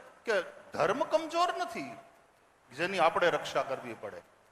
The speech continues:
પણ ધર્મની રક્ષા થકી જ આપણી રક્ષા સંભવ છે. એટલા માટે રક્ષિતઃ ધર્મઃ રક્ષતિ, રક્ષિત ધર્મ હી રક્ષા કરતા હૈ.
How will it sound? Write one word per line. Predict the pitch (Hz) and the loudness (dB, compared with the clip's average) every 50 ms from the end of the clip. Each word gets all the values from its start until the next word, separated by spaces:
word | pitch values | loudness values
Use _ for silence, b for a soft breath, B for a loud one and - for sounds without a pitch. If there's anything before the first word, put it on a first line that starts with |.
| _ _ _ _ _ _ _ _ _ _ _ _ _ _ _ _ _ _ _ _ _ _ _ _ _ _ _ _ _ | _ _ _ _ _ _ _ _ _ _ _ _ _ _ _ _ _ _ _ _ _ _ _ _ _ _ _ _ _
પણ | - 233 233 | 0 0 0
ધર્મની | - - - - 123 - 196 226 233 277 330 403 403 | 0 -6 -2 4 6 6 6 6 4 4 4 4 4
રક્ષા | 370 311 285 294 - - - 254 226 226 | 6 6 6 4 4 0 4 6 6 6
થકી | 220 226 - - 220 226 226 - 359 370 381 339 | 6 2 -2 -2 -2 -2 0 0 0 0 0 0
જ | 277 277 | 0 -4
આપણી | - - 202 220 214 247 233 226 214 | 2 4 4 4 6 4 0 2 4
રક્ષા | 190 185 185 - - 202 190 | 2 2 2 4 6 6 6
સંભવ | 175 - - 165 175 175 170 160 170 180 - | 6 6 2 0 -2 4 6 8 8 8 4
છે. | - 160 151 | 2 2 2
એટલા | 151 151 - 208 226 208 | 2 2 4 6 6 6
માટે | 180 156 151 143 143 147 135 123 B B B B B - | 8 8 6 6 6 2 -2 -2 B B B B B 0
રક્ષિતઃ | 107 127 165 160 - - - 214 196 - 254 226 285 320 294 - - - | 6 6 6 4 4 0 0 0 6 8 10 10 10 10 8 6 -4 4
ધર્મઃ | - 139 190 214 226 247 254 233 302 285 | 8 10 10 10 10 6 6 6 6 6
રક્ષતિ, | 240 254 - - - - 277 262 - 220 170 127 98 - - - - - - - - - - - - - - - - - - - _ _ _ _ _ _ _ _ _ _ _ _ _ _ _ _ _ _ _ _ _ _ _ _ _ _ _ _ - | 4 4 2 0 0 0 0 0 0 -4 -6 -8 -10 -14 -18 -20 -20 -20 -20 -20 -20 -20 -20 -20 -20 -20 -20 -20 -20 -20 -20 -20 _ _ _ _ _ _ _ _ _ _ _ _ _ _ _ _ _ _ _ _ _ _ _ _ _ _ _ _ -4
રક્ષિત | 117 156 233 233 - - - 370 440 - 587 | 4 4 4 4 4 0 2 2 2 2 0
ધર્મ | - - - 196 269 277 247 226 175 - - - - - - - | -2 4 6 8 8 8 6 4 -2 -4 -4 -8 -12 -12 -12 -8
હી | - 311 392 370 | -6 -2 0 2
રક્ષા | 294 247 - - - - 196 196 185 - | 2 0 0 -2 2 6 6 6 6 4
કરતા | 175 160 160 156 - 156 147 143 | 2 0 0 2 4 4 6 6
હૈ. | 127 135 127 120 | 6 4 2 0